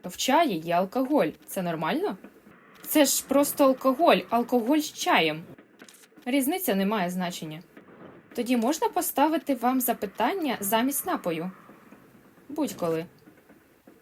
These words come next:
З того, що я чула, тобі потрібно зняти взуття, перш ніж зійти на станцію Хайліону.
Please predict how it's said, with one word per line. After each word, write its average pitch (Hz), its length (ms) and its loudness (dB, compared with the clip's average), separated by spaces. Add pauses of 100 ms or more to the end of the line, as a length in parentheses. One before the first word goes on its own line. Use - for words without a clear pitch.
(100)
З - 120 -16
того, 247 240 0
що 247 160 0
я 220 120 2
чула, 269 520 0
тобі 220 240 -4
потрібно 226 480 -4
зняти 214 360 -4
взуття, 208 680 -2
перш 214 340 -4
ніж 226 240 -6
зійти 196 400 -6
на 240 160 -2
станцію 190 600 -4
Хайліону. 247 680 -2